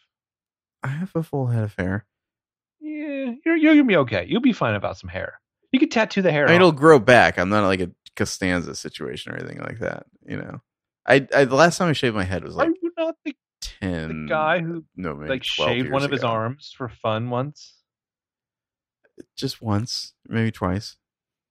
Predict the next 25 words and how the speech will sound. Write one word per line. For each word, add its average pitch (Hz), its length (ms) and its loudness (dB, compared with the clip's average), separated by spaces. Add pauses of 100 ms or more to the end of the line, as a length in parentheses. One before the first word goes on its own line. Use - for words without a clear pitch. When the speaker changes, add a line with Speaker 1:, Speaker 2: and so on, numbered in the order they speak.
(160)
Speaker 1:
You 107 100 -6
know, 95 280 -4
three 104 200 -4
times 95 440 -4
at, - 80 -10 (540)
at, 65 140 -12 (260)
at 87 140 -6
most. 87 460 -8 (500)
Speaker 2:
The 113 60 -18
same 160 300 0
arm 139 300 0
each 175 160 -10
time? 135 360 -6 (420)
Speaker 1:
No, 156 520 -2
you 156 200 -2
know, 165 180 2
it's, 156 200 0
they 147 140 0
give 151 200 -6
you 156 80 -4
those, 147 360 -4
you 127 260 -10
got 135 160 0
those 123 160 -6
little 110 400 -4